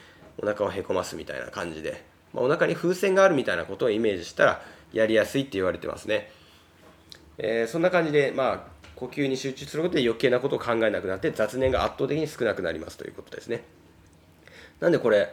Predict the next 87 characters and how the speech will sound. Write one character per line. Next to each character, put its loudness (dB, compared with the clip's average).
ま 4
あ、 8
一 0
番 10
ス -2
タ 8
ン 4
ダ 12
ー 10
ド 2
な 0
瞑 -4
想 -6
な -2
ん -4
で、 -4
こ 0
れ 4
は 4
ま -4
ず -8
で -8
き -8
る -4
よ -2
う -2
に -2
な -4
っ -18
て -12
く -18
だ -14
さ -14
い。 -10
で、 2
二 2
番 6
目 4
が 4
ボ 0
デ -2
ィ 0
ス -10
キ 2
ャ 4
ン 0
で -2
す -12
ね。 -4
こ 2
れ 10
は 6
ま 6
あ 2
寝 2
て -6
て -2
も 0
座 2
っ 0
て 0
も 0
い -2
い -10
と -8
い -4
う -8
こ -14
と -10
で -10
す -14
ね。 -8
で、 4
指 0
先 0
と -6
か 0
足 -6
先、 -4
手 -4
首 -6
と -8
か -8
ね、 -6
肘 -14
と -10
か -12